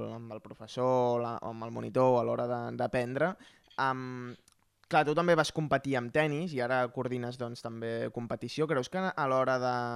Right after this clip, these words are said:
de competir també, doncs, és més agraït o hi ha més ambient en, pel fet de que no és un esport, eh, individual com el tenis, sinó que la gent, doncs, va amb la seva parella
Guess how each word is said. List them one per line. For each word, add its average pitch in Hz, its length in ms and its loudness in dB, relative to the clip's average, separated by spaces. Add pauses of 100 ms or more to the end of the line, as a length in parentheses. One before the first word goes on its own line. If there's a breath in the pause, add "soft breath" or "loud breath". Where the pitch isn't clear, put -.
(580)
de 123 160 -4
competir 135 520 -2 (560 soft breath)
també, 139 360 0
doncs, 139 280 -2
és 139 180 -6
més 139 460 -4
agraït 135 600 -2
o 135 120 2
hi 131 120 -2
ha 135 60 0
més 139 220 -6
ambient 131 560 -2
en, 139 160 -4
pel 127 160 -2
fet 127 200 -6
de 143 120 0
que 147 100 -2
no 135 100 -2
és 135 100 -6
un 131 100 -6
esport, 123 540 0 (300 soft breath)
eh, 117 500 -4
individual 127 600 2
com 123 160 -6
el 117 120 -6
tenis, 131 320 -8
sinó 123 140 -12
que 123 100 -6
la 117 120 -6
gent, 117 160 -8
doncs, 117 200 -6
va 120 80 -2
amb 117 80 -8
la 120 80 -10
seva 117 160 -2
parella 113 540 -2